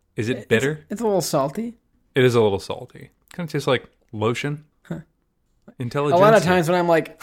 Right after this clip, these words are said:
Speaker 2: I eat, like, a cookie or something, and I'm like, "Mm, it's hand sanitizer."
Speaker 1: Ugh.
Speaker 2: That's what I'm, <laughs> you know, and that we're living in the age of hand sanitizer.
Speaker 1: And it kinda just, like, s-
Speaker 2: It's just, like, there. So we,
Speaker 1: <laughs>
Speaker 2: we had this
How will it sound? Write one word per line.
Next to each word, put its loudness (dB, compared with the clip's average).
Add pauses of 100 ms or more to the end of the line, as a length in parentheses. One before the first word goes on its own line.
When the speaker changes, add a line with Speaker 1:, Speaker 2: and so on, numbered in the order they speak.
(120)
Speaker 2:
I 4
eat, 2
like, 0
a 0
cookie 0
or 2
something, -2
and -6
I'm 0
like, -2
"Mm, 0 (640)
it's -8
hand -2
sanitizer." -12 (300)
Speaker 1:
Ugh. 4
Speaker 2:
That's -2
what 0
I'm, -6 (280)
<laughs> -20
you 0
know, 2
and 0
that -2
we're -4
living 2
in 2
the -2
age 0
of -2
hand -2
sanitizer. -4 (100)
Speaker 1:
And 4
it 2
kinda 2
just, -4
like, 0
s- -14
Speaker 2:
It's -10
just, -6
like, 0
there. -2
So 0
we, 4 (240)
Speaker 1:
<laughs> -4
Speaker 2:
we 2
had 2
this 0